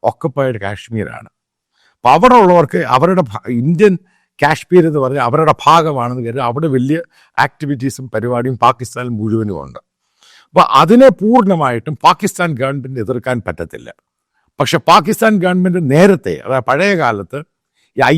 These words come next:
എസ് ഐ, ഐ എസ് ഐ എസ് ഉൾപ്പെടെയുള്ളവരെ സഹായം കൊടുത്തിരുന്നുവെങ്കിൽ, അതായത് ട്രെയിനിങ്ങും മറ്റും വെപ്പൺസും പരിപാടികളും, അത് അവരിനിയും കൊടുക്കില്ല എന്ന് പറഞ്ഞു. അതൊരു ഇന്ത്യയുടെ അഡ്വാൻറ്റേജാണ്. അതായത് അവര്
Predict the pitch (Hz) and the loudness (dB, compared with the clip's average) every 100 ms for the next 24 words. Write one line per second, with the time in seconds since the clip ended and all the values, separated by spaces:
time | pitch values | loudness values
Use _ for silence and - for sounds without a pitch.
0 | 233 - 220 214 165 165 - 151 196 - | 4 4 2 2 2 0 -2 2 0 0
1 | 185 180 - 139 - 151 147 139 139 127 | -4 -4 -6 -8 -6 -4 -4 -4 -8 -8
2 | - 117 175 214 240 196 147 117 123 123 | -6 -2 2 4 4 2 0 0 -2 -2
3 | 98 82 98 151 - _ _ _ _ - | -4 -6 -8 -8 -12 _ _ _ _ -4
4 | 143 143 139 127 147 156 156 156 151 139 | 0 2 2 0 2 4 4 2 -2 -2
5 | 127 - 147 120 110 135 - 147 143 127 | -4 -4 -4 -2 -2 -4 -4 -6 -6 -6
6 | 101 113 117 98 95 131 156 _ _ _ | -4 -2 -2 -2 -4 -6 -8 _ _ _
7 | - - 226 180 143 127 123 139 113 143 | -4 0 4 4 2 0 -2 -4 0 -2
8 | - 101 82 90 62 60 - _ _ _ | -2 -8 -6 -8 -10 -16 -20 _ _ _
9 | _ _ _ _ _ _ _ 135 151 139 | _ _ _ _ _ _ _ -4 -2 -2
10 | 127 123 113 82 80 92 85 69 58 - | -2 -4 -4 -6 -8 -8 -8 -12 -16 -18
11 | - - 92 95 101 175 _ _ _ _ | -20 -6 -2 -2 -4 -8 _ _ _ _
12 | _ - 151 | _ -2 2